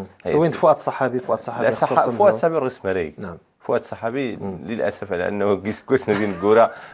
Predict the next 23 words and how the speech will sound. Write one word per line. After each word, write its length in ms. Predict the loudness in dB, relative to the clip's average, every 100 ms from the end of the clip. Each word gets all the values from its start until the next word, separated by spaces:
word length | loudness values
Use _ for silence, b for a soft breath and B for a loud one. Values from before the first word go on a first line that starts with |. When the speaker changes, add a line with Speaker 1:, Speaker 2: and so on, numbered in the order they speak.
| -8
Speaker 1:
آه، 240 | -4 -2
يقيم 360 | -2 -2 0 0
مسكين 300 | 0 0 2
Speaker 2:
إيه. 300 | 2 2 2
Speaker 1:
هذاك 160 | 2 2
الخميس، 340 | -2 -4 -2
هذاك، 600 | 2 2 2 0 -2 -4 B B -4
هذيك 200 | -2 -2
تبدا 260 | -4 2 4
يدي 260 | 4 0
بردان 300 | 0 2 2
الناس، 260 | 2 -2 -2
هي 120 | -2
كيدار 500 | -2 -6 0 2 0
الكوكب، 420 | -4 -4 -2 -4
فاكيد 380 | 0 0 0 0
عند، 200 | -2 -2
آه، 680 | -8 -10 -20 -18 -12 -6 -2
يعني 180 | 0 0
بكل 180 | 0 0
احترام، 540 | 4 6 6 4 2
Speaker 2:
إيه، 60 |
إطار، 80 | 0